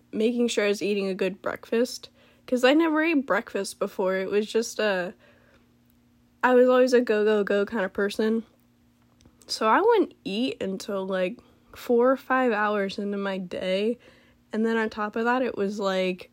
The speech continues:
a granola bar. Like, I didn't fuel myself at all. And especially,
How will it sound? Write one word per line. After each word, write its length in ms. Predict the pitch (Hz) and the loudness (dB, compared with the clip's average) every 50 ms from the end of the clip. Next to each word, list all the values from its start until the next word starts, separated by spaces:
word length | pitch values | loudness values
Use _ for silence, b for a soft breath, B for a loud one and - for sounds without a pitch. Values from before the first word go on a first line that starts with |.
| _ _ | _ _
a 120 | - 220 208 | -4 -4 0
granola 580 | - 233 226 233 208 208 196 196 202 202 208 | 0 0 0 0 0 -2 -2 -2 -2 -2 -2
bar. 400 | 196 185 - - - - - 214 - _ - | -4 -4 -4 -6 -6 -6 -8 -10 -12 _ -6
Like, 280 | 254 214 214 220 - - - | -4 -4 -4 -4 -6 -6 -4
I 280 | 233 226 240 247 247 | -2 -2 -2 -4 -4
didn't 520 | 285 - 294 302 311 311 320 302 269 - - | -4 -2 -2 0 2 2 2 2 0 -2 -4
fuel 400 | - - - 233 214 202 208 214 | -8 -6 -2 0 0 0 0 -2
myself 760 | 214 190 185 180 - - 202 196 196 196 196 208 - - _ _ | -2 -2 -4 -4 -4 -4 -2 0 0 0 -2 -4 -10 -18 _ _
at 240 | - 214 202 185 - - | 2 2 2 0 0 -2
all. 480 | 185 185 185 190 180 170 170 185 - B B B B B B B B B B - | -2 0 0 -2 -2 -2 -4 -6 -8 B B B B B B B B B B 0
And 120 | 233 254 | 0 2
especially, 880 | 247 233 - - 254 254 269 - - 294 285 294 285 269 262 247 254 | 2 0 0 0 0 0 0 0 0 2 2 2 2 2 0 -2 -4